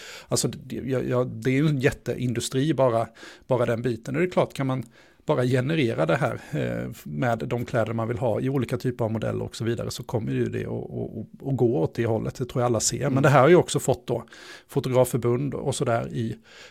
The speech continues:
Speaker 1: U S A att reagera, att liksom, nej, nu, nu ser vi på riktigt att våra jobb är hotade. Och jag har för mig, och ni får jätterätta mig om jag har fel, men det,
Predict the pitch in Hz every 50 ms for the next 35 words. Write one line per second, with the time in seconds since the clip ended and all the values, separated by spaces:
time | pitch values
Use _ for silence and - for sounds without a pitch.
0 | - - 123 120 120 - - 117 117 117 - - 120 117 120 117 120 117 107 110
1 | 139 147 131 120 - - 131 120 120 - - 123 117 135 131 139 151 131 110 110
2 | - 135 127 127 139 143 139 139 127 127 131 139 - - 131 117 113 139 151 -
3 | - - - 123 143 - - - 135 123 139 123 - 131 123 117 120 117 113 107
4 | 113 110 120 113 - 131 131 - - - 113 123 143 - - - - - - -
5 | 143 147 139 - - - - - 143 147 147 - - 190 147 123 117 139 175 175
6 | 151 - 147 135 135 - - 151 160 - - 127 120 143 131 - - 120 120 120
7 | 117 120 117 - - 180 151 127 123 135 139 151